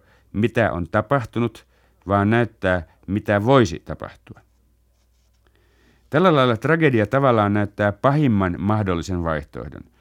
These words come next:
Sotilaat käyttävät samasta asiasta termiä uhkakuva. Mutta, e, jos sotilaiden ja maanpuolustuksen käsittein puhumme, e, isänmaan ja kansakunnan täytyy varautua kaikkein kauheimmankin vaihtoehdon varalle,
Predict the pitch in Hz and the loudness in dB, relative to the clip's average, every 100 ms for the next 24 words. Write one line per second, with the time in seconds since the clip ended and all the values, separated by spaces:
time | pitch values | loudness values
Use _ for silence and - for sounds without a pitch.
0 | _ _ - 120 131 113 98 - 95 - | _ _ -4 0 2 2 0 0 -2 -2
1 | 92 90 113 110 90 90 87 92 82 85 | -6 -4 -2 -2 -2 -6 -4 -6 -6 -8
2 | 95 87 87 85 - - 113 - - 73 | -6 -4 -2 -4 -8 -4 0 2 0 -8
3 | 71 53 - _ _ _ _ _ _ _ | -12 -14 -16 _ _ _ _ _ _ _
4 | _ _ _ _ _ - 117 - 131 - | _ _ _ _ _ -4 -4 -2 -6 -6
5 | - 90 82 127 - - 117 135 123 113 | -6 -6 -2 -4 -4 -6 -4 -2 0 2
6 | 104 98 110 127 123 123 113 110 113 104 | 2 2 2 0 0 -4 -4 -6 -6 -4
7 | 107 104 107 98 104 110 101 92 _ _ | -4 -4 -4 -2 -2 0 0 -2 _ _
8 | _ _ _ _ _ _ _ - 95 98 | _ _ _ _ _ _ _ -6 -4 -2
9 | 113 156 139 113 107 90 104 131 120 104 | 0 2 2 2 2 0 -2 -2 -2 -4
10 | 98 98 95 151 160 - 104 107 117 107 | -4 -4 -2 -2 -2 -2 -2 -2 0 -2
11 | 95 98 92 - 110 - 120 113 135 151 | -2 -4 -4 -4 -4 -2 -4 -2 0 2
12 | 139 107 92 87 87 90 95 85 82 80 | 2 2 0 -4 -4 0 0 0 -8 -8
13 | 85 80 73 60 50 | -6 -6 -8 -10 -16